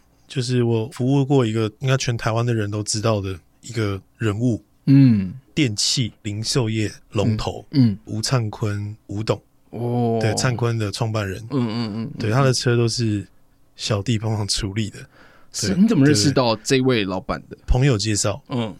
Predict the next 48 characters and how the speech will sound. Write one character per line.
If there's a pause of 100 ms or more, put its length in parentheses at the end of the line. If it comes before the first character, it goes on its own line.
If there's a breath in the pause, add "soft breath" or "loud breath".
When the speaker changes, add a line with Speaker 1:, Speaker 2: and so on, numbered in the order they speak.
(120)
Speaker 1:
对，
他
就
算
新
车
公
司， (520 soft breath)
有
点
算
是
转
介
绍。 (100)
Speaker 2:
嗯，
嗯，
嗯。
Speaker 1:
对，
那 (500 soft breath)
认
识
这
个 (140)
吴
董，
他
其
实
非
常，
非
常
的
特
别。
Speaker 2:
嗯。 (140)
Speaker 1:
对，
他
是
一
个
非
常
干
脆
的
人。